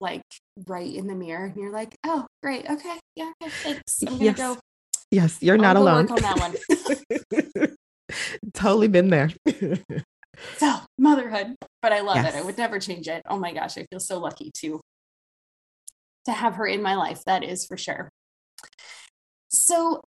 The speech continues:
Speaker 1: now, one other thing I know you talked about when it was your eleven things, because I did read up on that, um, is that self-care is really important. And I wanna talk about self-care because I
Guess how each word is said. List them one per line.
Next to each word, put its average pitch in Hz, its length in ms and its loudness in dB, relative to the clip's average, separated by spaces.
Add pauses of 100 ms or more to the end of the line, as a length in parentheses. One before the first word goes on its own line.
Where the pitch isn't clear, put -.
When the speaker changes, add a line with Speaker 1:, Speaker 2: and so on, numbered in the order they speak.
(240)
Speaker 1:
now, 320 320 4
one 311 460 2
other 370 200 -2
thing 262 380 -2
I 240 100 -4
know 247 200 -2
you 262 200 0
talked 233 340 -2
about 170 540 -2
when 220 440 -4
it 233 120 -8
was 202 280 -4
your 202 140 -6
eleven 196 460 -2
things, 180 380 -8
because 196 280 -8
I 185 120 -4
did 180 260 -8
read 160 140 -10
up 151 160 -6
on 151 140 -8
that, 226 220 -4 (360)
um, 240 380 2 (180)
is 285 340 2 (140)
that 269 260 -4
self-care 233 1120 -2 (440)
is 220 200 0
really 202 280 0
important. 185 640 -6 (300)
And 247 100 -2
I 262 60 2
wanna 339 220 -2 (100)
talk 320 340 0
about - 320 -6
self-care 208 480 -4
because 208 300 -10
I 226 100 -6